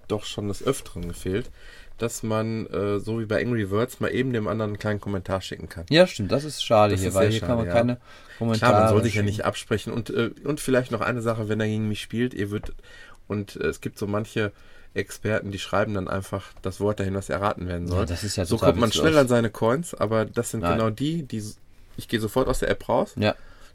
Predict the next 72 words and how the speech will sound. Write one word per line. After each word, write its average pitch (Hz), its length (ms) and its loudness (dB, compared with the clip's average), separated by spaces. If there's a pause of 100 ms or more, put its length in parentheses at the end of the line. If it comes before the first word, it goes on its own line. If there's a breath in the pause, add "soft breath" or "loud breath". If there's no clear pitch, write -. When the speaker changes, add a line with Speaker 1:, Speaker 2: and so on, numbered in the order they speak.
(140)
Speaker 1:
Die, 104 260 2
derjenige 107 360 0
wird 101 160 0
rausgelöscht 107 600 0
und - 160 -10
das 90 160 -10
hat 101 100 -10
Speaker 2:
Das 85 80 -6
Speaker 1:
sich - 80 -6
Speaker 2:
hat 95 80 -2
Speaker 1:
dann 87 80 -4
Speaker 2:
für 107 40 -2
mich 98 160 0
Speaker 1:
erledigt. 87 160 -2
Speaker 2:
auch 95 40 -2
absolut 101 280 -6
keinen 107 180 -4
Sinn, 110 180 -2
weil 92 160 2
ich 92 60 -4
Speaker 1:
Ja. - 60 -4
Speaker 2:
versuche 104 280 -4
auch 101 140 0
wirklich 110 260 -2
so 104 200 0
mög-, 120 320 0
weitestgehend 120 760 2
wie 107 120 -2
möglich 120 380 -4
gar 127 200 -2
nichts 139 220 -4
irgendwie 120 340 0
was - 440 -8
zu 135 200 -2
erwähnen 110 360 2
schriftlich, - 440 -6
Speaker 1:
Weil 92 60 -4
Speaker 2:
was 87 60 -4
Speaker 1:
so 87 60 0
Speaker 2:
das - 80 -6
Speaker 1:
kannst 90 220 4
Speaker 2:
ja 127 60 2
Speaker 1:
du - 20 -
viele 151 280 0
Coins - 360 0
kriegen 135 420 -4
und 101 160 -6
dann 107 180 -4
dir 110 120 -2
die 104 80 -2
Speaker 2:
Ja. 98 80 -4
Speaker 1:
Bomben 95 400 2
kaufen, 123 280 0
aber 104 260 0 (120)
hallo? 107 160 -2
Speaker 2:
Das 151 140 -4
heißt, 98 320 -6
darum 101 220 0
geht's 117 180 0
auch 85 60 -4
Speaker 1:
Dann - 20 -4
Speaker 2:
gar 104 80 0
nicht. 98 100 -2
Speaker 1:
brauchst - 140 0
du 113 40 -4
die 101 60 -2
Bomben 113 240 -4
ja 95 60 -4
auch 87 100 -4
nicht. 185 640 10
Speaker 2:
<clears throat> - 80 -4
Nee. 110 140 0